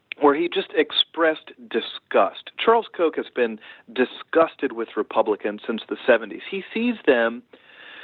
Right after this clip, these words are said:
as just as corrupt as Democrats in the sense that they support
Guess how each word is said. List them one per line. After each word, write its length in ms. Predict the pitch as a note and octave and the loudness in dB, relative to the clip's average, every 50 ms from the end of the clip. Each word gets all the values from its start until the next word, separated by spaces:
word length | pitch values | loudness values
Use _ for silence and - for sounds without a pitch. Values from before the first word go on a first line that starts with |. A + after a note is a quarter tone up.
| - - - - - - _ _ - | -20 -20 -20 -20 -20 -20 _ _ 2
as 180 | C#3+ C#3 C3+ B2 - - _ _ | 2 2 2 0 -4 -14 _ _
just 460 | - - - E3+ G3+ G#3+ - - - | -2 2 4 4 4 2 0 -4 -6
as 100 | E3+ C#3+ - - _ | -6 -6 -8 -10 _
corrupt 540 | - - - - B2+ A#2+ C3 C#3+ C#3+ - - | -8 -6 -2 2 4 4 6 4 4 0 -4
as 80 | B2+ A2+ - _ | -10 -10 -6 _
Democrats 580 | - A2 G#2+ A#2+ A#2 - - A2 G#2 G2+ G2 - - | 0 0 2 0 -2 -2 0 2 2 2 2 -2 -4
in 120 | A#2 A2+ | -6 -6
the 80 | A2 - - - | -6 -4 0 2
sense 180 | D3 C#3 C3 - | 2 2 2 0
that 120 | C3+ B2+ | -2 0
they 120 | - A2+ G#2 - | 0 -2 -2 0
support 580 | - A2 - - - - D3 D3 D3 C#3+ - | -2 -2 -2 -4 -2 2 4 6 6 4 2